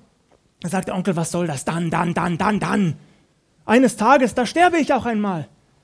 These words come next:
„So“, erwiderte der Onkel nachdenklich. „Und dann?“ Da lachte der junge Mann nicht mehr, im Gegenteil.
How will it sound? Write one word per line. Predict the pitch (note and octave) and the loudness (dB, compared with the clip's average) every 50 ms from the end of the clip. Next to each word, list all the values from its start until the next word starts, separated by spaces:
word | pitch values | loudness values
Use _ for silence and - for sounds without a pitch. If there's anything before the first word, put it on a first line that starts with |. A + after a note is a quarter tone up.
| _ _ _ _ _ _ _ _ _ _ _ _ _ _ _ _ _ _ _ _ _ _ _ _ _ _ _ _ _ _ _ _ _ | _ _ _ _ _ _ _ _ _ _ _ _ _ _ _ _ _ _ _ _ _ _ _ _ _ _ _ _ _ _ _ _ _
„So“, | _ - - A#3+ A#3 F3+ B2 - - _ _ _ _ _ _ _ _ _ _ _ _ _ _ _ _ _ _ _ _ _ _ _ _ _ _ _ _ _ _ _ | _ -2 0 2 2 0 -2 -6 -12 _ _ _ _ _ _ _ _ _ _ _ _ _ _ _ _ _ _ _ _ _ _ _ _ _ _ _ _ _ _ _
erwiderte | D3 D3+ C#3 D#3 D3 D3+ D3 D3+ C#3+ | -8 -6 -4 -4 -4 -4 -6 -6 -8
der | C#3 C#3+ - | -8 -8 -8
Onkel | C#3 C3 - C3+ | -10 -10 -10 -10
nachdenklich. | B2+ B2 A#2+ A#2 - - C3+ A#2+ A#2 - - D#3 - _ _ _ _ _ _ _ _ _ _ _ _ _ _ _ _ _ _ _ _ _ _ _ _ _ _ _ _ _ _ _ _ _ _ _ _ _ _ _ _ _ _ _ _ _ _ _ _ _ _ _ _ _ _ _ _ _ _ _ _ | -10 -12 -12 -14 -16 -18 -18 -18 -18 -20 -20 -20 -20 _ _ _ _ _ _ _ _ _ _ _ _ _ _ _ _ _ _ _ _ _ _ _ _ _ _ _ _ _ _ _ _ _ _ _ _ _ _ _ _ _ _ _ _ _ _ _ _ _ _ _ _ _ _ _ _ _ _ _ _
„Und | D#3+ D3 C#3 C#3 D3 | -8 -8 -8 -8 -10
dann?“ | C#3 C3 C3+ D3+ D#3 - _ _ _ _ _ _ _ _ _ _ _ _ _ _ _ _ _ _ _ _ _ _ _ _ _ _ _ _ _ _ _ _ _ _ _ _ _ _ _ _ _ _ _ _ _ _ _ _ _ - | -10 -10 -10 -12 -14 -16 _ _ _ _ _ _ _ _ _ _ _ _ _ _ _ _ _ _ _ _ _ _ _ _ _ _ _ _ _ _ _ _ _ _ _ _ _ _ _ _ _ _ _ _ _ _ _ _ _ -10
Da | D#3+ D#3+ | -8 -8
lachte | E3 F3+ F#3+ - - - F3+ | -6 -8 -10 -12 -12 -10 -8
der | F3+ F3 | -8 -6
junge | F#3 F#3+ F#3+ F#3+ | -6 -6 -6 -8
Mann | F#3 F3 E3+ E3+ E3+ | -8 -8 -8 -8 -8
nicht | E3+ E3 - - - | -8 -10 -12 -14 -14
mehr, | C3 A#2+ | -12 -12
im | A#2+ C3 C3+ | -12 -12 -12
Gegenteil. | D#3 D#3+ E3 - - D3+ C3+ B2+ A#2+ | -12 -14 -14 -14 -12 -12 -12 -12 -14